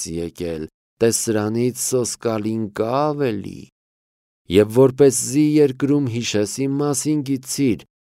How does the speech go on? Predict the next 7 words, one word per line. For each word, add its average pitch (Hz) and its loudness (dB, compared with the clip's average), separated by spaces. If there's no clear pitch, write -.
Բերտրան 123 4
դը 117 0
Բսոնն 110 0
եմ 85 -2
ես, 87 -2
անձ 87 -4
այն, 131 0